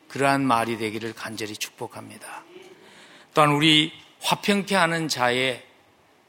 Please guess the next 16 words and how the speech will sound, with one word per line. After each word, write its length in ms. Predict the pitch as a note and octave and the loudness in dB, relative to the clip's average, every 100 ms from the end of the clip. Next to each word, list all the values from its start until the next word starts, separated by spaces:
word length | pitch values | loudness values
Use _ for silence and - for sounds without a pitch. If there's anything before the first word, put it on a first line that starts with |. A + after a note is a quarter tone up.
| _ | _
모임으로 640 | A#2 A#2 D3 D#3+ E3 E3 D#3 | -8 -2 0 2 0 -2 -4
교회를 380 | C3+ B2+ C3 B2 | -4 -4 -4 -6
세워갈 440 | - F3 C3+ C3 | -6 -6 -6 -6
수 120 | - | -6
있으면 320 | C3+ - C3 | -6 -8 -8
좋겠습니다. 580 | C3+ - - - B2 A2 - - _ _ _ _ _ _ - - - - _ _ C#3 | -12 -10 -8 -10 -10 -20 -20 -20 _ _ _ _ _ _ -20 -20 -20 -20 _ _ -2
예수님이라면 880 | D#3+ F#3+ F#3 D#3+ C#3 C3 C3+ D#3 - - _ _ _ _ _ _ _ _ _ | 0 2 2 2 2 2 2 -2 -4 -14 _ _ _ _ _ _ _ _ _
어떻게 320 | - - - G3 | -12 -8 -2 0
말씀하실까 960 | B2+ B2 C3+ A#2 A2+ B2+ A2+ C3+ A2+ - _ _ _ | 0 -2 -6 -8 -8 -10 -8 -6 -8 -12 _ _ _
하는 260 | - D3 C#3 | -6 -4 -4
생각을 440 | D3+ D3 C#3+ C#3+ | -4 0 0 -2
많이 320 | B2+ A#2 B2+ | -4 -6 -8
하면서 540 | A#2+ A#2 A#2 G#2+ C3+ A2+ - _ _ _ _ - - | -8 -8 -8 -6 -8 -10 -18 _ _ _ _ -20 -8
우리의 240 | C3+ D3 | 0 2
말을 440 | C#3+ C3 C3+ D#3+ D#3 | 4 6 6 4 0
통해 560 | - C3+ C#3 B2 A2 | -2 0 0 -2 -8